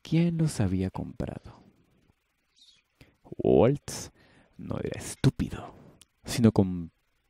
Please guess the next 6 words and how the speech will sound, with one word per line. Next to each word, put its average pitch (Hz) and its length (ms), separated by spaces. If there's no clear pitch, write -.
él 214 100
simplemente 226 880
era 101 300
un 151 180
gran 95 320
ególatra, 143 600